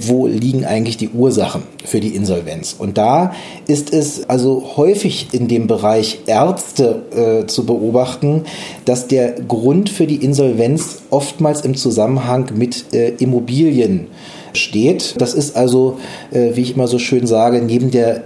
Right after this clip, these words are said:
Ehescheidung eigentlich der zweitmeiste Grund, warum Ärzte tatsächlich ins Insolvenzverfahren geraten. Äh, in der Regel, äh, gilt,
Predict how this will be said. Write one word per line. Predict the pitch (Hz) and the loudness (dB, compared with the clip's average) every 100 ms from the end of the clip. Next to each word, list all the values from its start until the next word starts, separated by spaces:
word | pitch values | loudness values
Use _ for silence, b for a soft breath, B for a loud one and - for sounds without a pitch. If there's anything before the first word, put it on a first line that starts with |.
| - | 0
Ehescheidung | 139 170 156 - 127 127 135 127 | 2 4 2 0 2 4 4 2
eigentlich | 117 120 135 - | 0 0 0 0
der | 117 - | 0 -2
zweitmeiste | - 110 123 123 117 120 113 | 0 0 2 2 0 0 -2
Grund, | 98 110 139 180 - B B - | 0 2 2 0 -4 B B 0
warum | 117 113 117 143 165 - - | 0 2 2 2 2 -2 -2
Ärzte | 104 123 135 - 147 143 143 | 2 2 0 0 2 2 0
tatsächlich | 127 117 117 131 135 - | -2 0 0 2 -2 -4
ins | 110 117 - 123 | -4 -4 -6 -4
Insolvenzverfahren | 120 113 110 135 - - 113 - 110 107 113 113 | 0 2 2 0 -4 -4 -4 -2 -2 0 2 0
geraten. | 104 95 95 113 - 156 160 B B B B - | -2 0 0 0 2 0 0 B B B B -2
Äh, | 131 127 - | 2 2 2
in | 127 | 2
der | 123 120 | 2 4
Regel, | 135 160 170 170 165 B B B | 4 6 4 4 -2 B B B
äh, | - 131 127 123 | 0 2 2 2
gilt, | 123 139 147 143 - | 2 4 2 0 -6